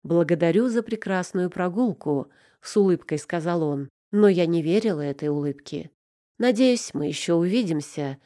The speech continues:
мадмуазель Лерьер. До встречи», и зашагал прочь. Я долго смотрела ему вслед и не понимала, зачем он рассказал мне всё это. Зачем пытался очернить отца Анри? Конечно, у графа Вейрана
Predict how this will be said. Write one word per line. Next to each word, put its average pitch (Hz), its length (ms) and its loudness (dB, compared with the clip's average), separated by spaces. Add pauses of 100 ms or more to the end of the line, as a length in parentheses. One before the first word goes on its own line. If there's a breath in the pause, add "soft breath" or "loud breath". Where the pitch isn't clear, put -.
(140 soft breath)
мадмуазель 170 800 0 (160)
Лерьер. 180 560 0 (560)
До 233 220 0
встречи», 139 680 -4 (300)
и 196 100 0
зашагал 175 540 -2
прочь. 220 400 -2 (420)
Я 170 180 0
долго 196 340 4
смотрела 196 520 0
ему 196 200 0
вслед 151 500 -6 (500)
и 190 120 4
не 220 140 4
понимала, 175 680 -4 (520)
зачем 202 500 0
он 156 120 -4
рассказал 202 540 -2
мне 139 160 -4
всё 220 240 -4
это. 139 420 -6 (400)
Зачем 190 440 0
пытался 226 480 0
очернить 220 520 0
отца 220 360 -2
Анри? 220 400 -2 (240)
Конечно, 160 540 -2
у 160 60 -2
графа 156 320 -2
Вейрана 165 640 -2